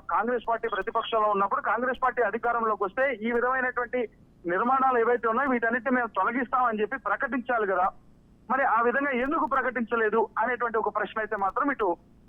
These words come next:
కస్టమర్ల నుంచి వస్తున్నటువంటి పరిస్థితిగానే చెప్పాలి. కానీ హైడ్రా మాత్రం ఒకటే క్లియర్ గా చెప్తుంది, పంతొమ్మిది వందల డెబ్బై తొమ్మిది నుంచి ఆ ఉన్నటువంటి రికార్డ్స్ ప్రకారం ఇప్పటికే కొన్ని చెరువులు అయితే మాత్రం అరవై శాతం వరకు కబ్జాకు గురైనాయి, కొన్ని చెరువులు అయితే ఎనభై శాతం వరకు కబ్జాకు గురైనాయి.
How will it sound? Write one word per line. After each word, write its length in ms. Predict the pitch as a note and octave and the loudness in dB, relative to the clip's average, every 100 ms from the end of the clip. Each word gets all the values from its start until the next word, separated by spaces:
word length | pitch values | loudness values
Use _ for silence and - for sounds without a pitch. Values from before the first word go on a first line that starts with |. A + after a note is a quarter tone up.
| A#3 | -4
కస్టమర్ల 380 | A3+ C4+ B3+ | 0 0 2
నుంచి 340 | B3 A3 A#3+ A#3 | 0 0 -2 0
వస్తున్నటువంటి 680 | F3 G#3+ A#3+ A3+ A3 G#3 | 2 0 0 -2 0 -2
పరిస్థితిగానే 440 | G3+ F#3+ G#3 G3 F#3 | 0 -2 0 -2 -2
చెప్పాలి. 420 | F3+ - F#3 D#4 - - - - | -4 -2 -2 -2 -4 -20 -20 -4
కానీ 200 | A3+ D4+ | -2 0
హైడ్రా 460 | D4 G3 A#3+ A#3+ D4 | 0 0 0 0 2
మాత్రం 340 | C4+ B3+ D4 | 2 2 2
ఒకటే 280 | B3 A#3 B3+ | 0 0 -2
క్లియర్ 240 | A3+ A#3 | 0 0
గా 100 | A3+ | 0
చెప్తుంది, 400 | A3 G#3 - A#3 | -2 -2 -2 -2
పంతొమ్మిది 460 | D4+ A3+ A#3+ D4 C#4+ | 2 0 0 0 0
వందల 220 | C4+ C4 | 2 0
డెబ్బై 320 | A#3 G3 A#3 | 0 0 0
తొమ్మిది 320 | A#3+ A3+ A3+ A3 | 0 0 0 -2
నుంచి 380 | G#3+ A3+ A#3 - - - - | -2 -2 -4 -4 -20 -16 -2
ఆ 80 | G#3+ | 2
ఉన్నటువంటి 520 | G#3 A3+ C#4 C4 C4 B3 | 2 2 0 0 -2 0
రికార్డ్స్ 500 | F#3 - C4 C4 - | 0 0 -2 -2 -2
ప్రకారం 400 | - B3 B3 B3 | 0 0 0 -2
ఇప్పటికే 520 | G#3 A#3 A#3+ B3+ C4 - - - G3+ | -2 -4 0 0 0 -4 -18 -8 -2
కొన్ని 180 | A3 A#3+ | -2 0
చెరువులు 260 | A3 B3 B3+ | 2 2 2
అయితే 220 | B3 B3 | 2 2
మాత్రం 380 | A#3+ A3+ A#3+ A#3+ | 2 0 0 0
అరవై 300 | D#3 G3+ B3 | 0 2 0
శాతం 380 | B3 B3 A#3+ A#3 | 2 0 2 2
వరకు 260 | A3 A#3 A#3+ | 2 2 2
కబ్జాకు 480 | G#3 G3 A#3 A3+ A3 | 2 0 -2 -2 -2
గురైనాయి, 360 | G#3+ A3 A3 G#3+ | -2 0 -2 -2
కొన్ని 240 | G3 G3 G3 | -2 -2 -2
చెరువులు 220 | G3+ G#3+ | 0 0
అయితే 260 | G#3 G#3+ G3+ | 0 0 0
ఎనభై 260 | E3+ G3+ | 0 0
శాతం 320 | G#3 G3+ F#3+ F#3+ | -2 -2 -2 -4
వరకు 200 | F3+ F#3 | -2 -2
కబ్జాకు 440 | E3 D#3 F#3+ F#3 | -4 -2 -4 -2
గురైనాయి. 320 | F3+ E3+ A3+ | -2 0 -2